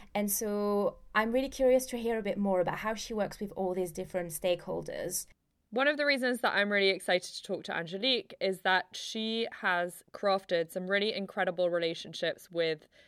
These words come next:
Speaker 2: local people and with her team in managing this protected area. And she has a great nickname. You know, we love n-, good nicknames on this podcast. And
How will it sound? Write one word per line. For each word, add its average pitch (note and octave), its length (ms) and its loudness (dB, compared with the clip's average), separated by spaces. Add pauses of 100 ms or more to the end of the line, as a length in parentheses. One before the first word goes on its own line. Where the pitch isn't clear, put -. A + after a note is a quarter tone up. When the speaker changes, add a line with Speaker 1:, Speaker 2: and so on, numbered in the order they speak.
(160)
Speaker 2:
local F3+ 240 2
people A3 460 0
and F3+ 200 -4
with E3 140 -4
her E3 140 -6
team G#3 500 -4
in F3 240 -6
managing E3 760 -4 (220)
this D#3+ 140 -8
protected - 460 -4
area. D3 560 0 (500)
And F#3 400 4
she G3+ 240 -2
has F#3+ 220 -2
a D3+ 40 -4
great D#3 360 -2
nickname. F#3 640 -4
You F#3 140 -4
know, E3 160 0
we D#3 120 -6
love E3 360 0 (120)
n-, D3+ 120 -14 (180)
good E3 220 0
nicknames D#3+ 580 -4
on F#3+ 80 -2
this A3+ 180 6
podcast. E3+ 680 2 (440)
And G3 440 8